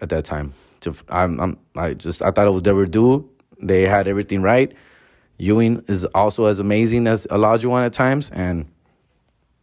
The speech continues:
anyways, this is coming from a non-Jordan fan at the time, bro. A hater, one of the biggest Jordan haters.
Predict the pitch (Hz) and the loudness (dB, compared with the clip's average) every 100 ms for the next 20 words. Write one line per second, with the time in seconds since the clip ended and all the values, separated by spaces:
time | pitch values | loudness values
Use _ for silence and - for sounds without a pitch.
0 | _ - 208 104 65 - _ _ _ _ | _ -12 -10 -10 -16 -20 _ _ _ _
1 | _ _ _ _ _ _ _ _ _ _ | _ _ _ _ _ _ _ _ _ _
2 | _ - 98 80 87 80 87 80 85 82 | _ -6 -4 0 -2 -2 -4 -2 -2 -2
3 | 82 78 76 82 78 71 67 73 71 71 | -2 -4 -4 -4 -4 -6 -8 -6 -6 -6
4 | 73 69 - _ - 76 - 85 82 73 | -6 -8 -10 _ -12 -8 -2 0 -2 -4
5 | - 78 82 69 82 85 - 78 82 78 | -6 -6 -4 -4 -4 -4 -2 -2 -2 -2
6 | 82 87 87 | -2 0 -2